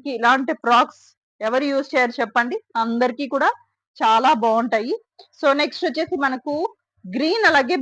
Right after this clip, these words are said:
బ్లాక్ కలర్ కాంబినేషన్ అండి. ఓకే, so ఇది కూడా డబుల్ ఇక్కత్, so ఫ్రాక్ మోడల్ అండి. ఓకే, so మనం బ్లాక్ కలర్, ఆ, లెగ్గింగ్ తో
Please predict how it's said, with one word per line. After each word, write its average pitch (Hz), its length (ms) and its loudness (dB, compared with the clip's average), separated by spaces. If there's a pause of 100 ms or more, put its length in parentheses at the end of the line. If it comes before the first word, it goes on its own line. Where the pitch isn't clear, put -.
బ్లాక్ 247 300 4
కలర్ 320 300 2
కాంబినేషన్ 226 560 -2
అండి. 214 180 0 (640)
ఓకే, 359 180 -10 (1600)
so 254 80 -2 (180)
ఇది 240 160 -6
కూడా 294 140 4 (100)
డబుల్ 254 260 2
ఇక్కత్, 330 320 0 (540)
so 254 60 -6 (260)
ఫ్రాక్ 247 340 2
మోడల్ 247 300 4
అండి. 349 180 0 (640)
ఓకే, 359 160 -6 (340)
so 254 160 -4
మనం 240 180 0 (100)
బ్లాక్ 240 300 2
కలర్, 277 300 2 (380)
ఆ, 214 80 -6 (580)
లెగ్గింగ్ 233 320 -2
తో 311 60 4